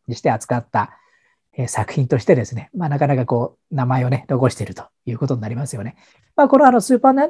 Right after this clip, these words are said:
ナチュラルの作品ということで、まあ、どういう話かというのはね、あの、あんまりこう、お話はしないようにしますけど、まあ、要するにこう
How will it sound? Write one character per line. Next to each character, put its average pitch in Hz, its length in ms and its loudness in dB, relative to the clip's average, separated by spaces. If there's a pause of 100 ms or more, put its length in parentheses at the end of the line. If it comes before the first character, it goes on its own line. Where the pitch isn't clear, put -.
ナ 233 120 2
チ 285 100 2
ュ - 20 4
ラ 277 60 2
ル 220 40 4
の 160 80 -2
作 110 220 -8
品 123 140 -6
と 127 80 -4
い - 20 0
う 117 60 -4
こ 123 100 -4
と - 80 -12
で、 110 220 -6 (260)
ま 165 100 -4
あ、 131 40 -4
ど 131 120 -4
う - 20 -2
い 131 40 0
う - 20 0
話 160 240 0
か 285 140 4
と 247 80 2
い 208 40 8
う 165 40 6
の 110 60 2
は 98 60 -2
ね、 151 140 -2
あ 147 60 -8
の、 131 100 -6
あ 170 40 -6
ん 156 40 -6
ま 170 60 2
り 190 80 2
こ 160 260 2
う、 - 40 -16
お - 20 -10
話 147 320 -2
は 131 80 -4
し 156 100 -8
な 151 80 0
い 160 60 2
よ 170 60 2
う - 20 -2
に 127 60 -6
し 123 80 -8
ま 127 100 -4
す - 40 -10
け - 60 -8
ど、 131 80 -6 (300)
ま 269 80 4
あ、 - 20 8
要 277 140 6
す 277 100 2
る 339 80 6
に 254 80 2
こ 120 320 6
う - 20 -20